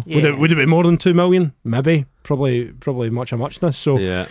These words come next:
Speaker 1: and the, and they might be able to get even more for him in the summer if he, if he turns out to have a storm of the last few games. So I think that might be their, their thoughts behind it. Hearts look like they've pretty much made it in the top six. By the way, they've only got one game left. Uh, Motherwell have got two, but they're, what, six points in front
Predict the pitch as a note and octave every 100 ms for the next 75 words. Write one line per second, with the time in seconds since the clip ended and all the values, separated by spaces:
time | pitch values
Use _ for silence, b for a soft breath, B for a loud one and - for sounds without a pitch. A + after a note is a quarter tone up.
0 | B E3+ D#3 C#3 C#3+ D3+ D#3 D3+ C#3+ C#3
1 | B2 C#3 B2 A#2 A#2 A#2 - A#2+ A#2 A2
2 | - A#2 A2+ G#2+ A#2+ G#2+ A2 G#2 A#2+ A2
3 | A2+ G#2+ A2 G2+ - B2+ A#2 A2 G2+ G2+
4 | - G#2 G#2 G#2 G2+ G#2 G2 C3+ A2+ G#2+
5 | A2 G#2+ G#2+ G2+ F#2 B B B A#2 -
6 | D3+ B2+ - B2 A#2 A2 - F#3 E3 -
7 | F3+ C#3+ D#3+ C3 C#3 - - E3 D3+ A2+
8 | C3+ B2 A#2 G#2+ C3 G#2 C#3+ B2 B2+ A#2
9 | A2+ A2+ B2 B2+ A2+ G#2 A2 B2+ A2 G#2
10 | A2 G#2+ G#2+ - B B B B G#2+ G#2
11 | A#2+ A#2 A2 A2 G#2 G2+ F2+ - C3+ A2+
12 | G2 F#2+ G2 F2+ - G#2+ G2+ - - -
13 | B2+ - A#2+ G2 G#2+ F#2+ C3 G#2